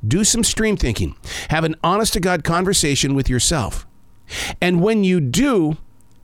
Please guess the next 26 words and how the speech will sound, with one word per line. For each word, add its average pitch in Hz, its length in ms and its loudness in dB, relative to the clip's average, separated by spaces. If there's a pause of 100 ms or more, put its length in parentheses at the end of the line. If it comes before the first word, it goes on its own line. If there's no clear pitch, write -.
(200)
the 131 100 0
dread 180 320 0
kinda 185 180 0
lightens 156 380 0
up 165 140 -2
a 135 40 0
bit. 101 340 -6 (720)
But 135 100 0
I 156 80 0
think 277 240 0
one 247 140 0
of 170 60 0
the 143 60 2
best 175 460 0
tools 185 360 2
that 139 100 -2
you 175 120 2
can 156 140 0
use, 117 160 2
or 120 60 2
what 165 180 0
I 190 240 0
personally 202 640 0
have 117 160 0
used, 98 320 0
okay? 139 400 0